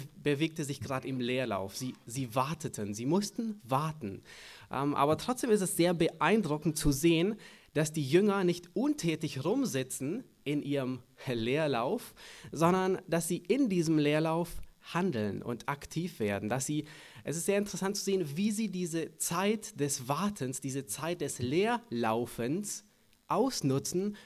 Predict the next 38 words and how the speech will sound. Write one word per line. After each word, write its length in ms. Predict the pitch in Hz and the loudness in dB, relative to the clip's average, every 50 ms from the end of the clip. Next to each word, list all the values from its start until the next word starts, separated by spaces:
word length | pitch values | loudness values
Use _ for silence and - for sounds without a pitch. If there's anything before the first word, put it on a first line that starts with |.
| - | -12
und 220 | - - 156 156 139 | -4 -2 0 0 0
sinnvoll 500 | 127 139 170 196 202 202 - 180 165 165 | 2 2 2 2 2 2 0 0 0 0
füllen. 380 | 165 - 160 151 139 127 120 | 0 2 4 4 4 4 2
Und, 220 | 127 135 131 - - - - - - - - - - - - _ | 0 -2 -2 -4 -8 -14 -18 -18 -20 -20 -20 -20 -20 -20 -20 _
ähm, 260 | - - 127 131 135 131 | -6 -4 -2 -2 -2 -2
ich 120 | 131 - | 2 2
möchte, 240 | 190 226 214 - 185 | 2 2 4 2 2
dass 180 | 175 175 185 | 0 2 0
wir 100 | 165 151 147 | -2 2 2
heute 180 | 180 180 180 | 2 2 4
Morgen 360 | 175 175 175 185 180 180 165 127 | 2 2 2 2 2 2 2 0
drei 320 | - 131 139 165 185 190 | -2 -2 0 2 2 4
Dinge 280 | 170 180 185 196 190 - | 6 6 4 4 2 2
von 180 | - 160 139 | 0 0 0
ihnen 180 | 139 143 139 131 | 2 2 2 2
lernen, 380 | 127 131 139 151 165 156 143 | 4 4 4 4 2 0 0
die 140 | 127 127 127 | -2 -2 -4
wir 100 | 127 123 | -4 -4
uns 140 | 120 123 - | -4 -4 -2
anschauen 520 | 135 147 190 202 - 139 127 131 131 127 | 0 0 0 0 0 -2 -2 0 -2 0
werden. 400 | 123 117 120 120 127 143 151 156 151 - - - - - _ | 0 0 0 0 0 -2 -4 -6 -6 -12 -18 -20 -20 -12 _
Drei 280 | - 117 139 160 185 | -4 -2 0 0 2
Dinge 220 | 175 185 190 190 175 | 2 2 2 2 2
lernen 340 | 156 147 151 160 170 175 175 | 2 2 2 2 0 -2 -2
von 180 | - 160 143 | 0 -2 0
den 140 | 143 139 139 | 0 0 0
Jüngern, 340 | 123 151 170 196 190 185 160 | 2 0 0 2 0 0 0
wie 140 | 156 147 139 | 0 0 0
wir 180 | 139 135 - | 0 -2 -2
Zeiten 600 | - - - 139 151 170 202 208 208 226 220 208 | -4 -6 -4 -2 0 0 0 0 -2 -2 -2 0
des 300 | - 160 147 - 131 113 | 0 -2 -2 -2 -2 0
Wartens 800 | 127 135 147 165 170 - - 127 113 123 139 143 - - - - - _ _ _ _ | 2 2 2 0 -4 -6 -4 -4 -2 -2 -2 -2 -4 -4 -6 -6 -12 _ _ _ _
nutzen. 600 | - 135 165 202 208 208 - - 117 104 101 - - _ _ _ _ _ _ _ _ | 0 2 2 2 2 0 -4 -6 -4 -6 -6 -8 -10 _ _ _ _ _ _ _ _
Jeder 260 | - 147 208 220 202 | -4 -2 0 0 0
von 200 | 208 - 147 131 | -2 -2 -4 -4
uns, 220 | 120 131 139 135 - | -2 -4 -6 -6 -6
der 140 | - 123 120 | -8 -6 -6
hat 240 | 123 120 - - | -8 -8 -10 -18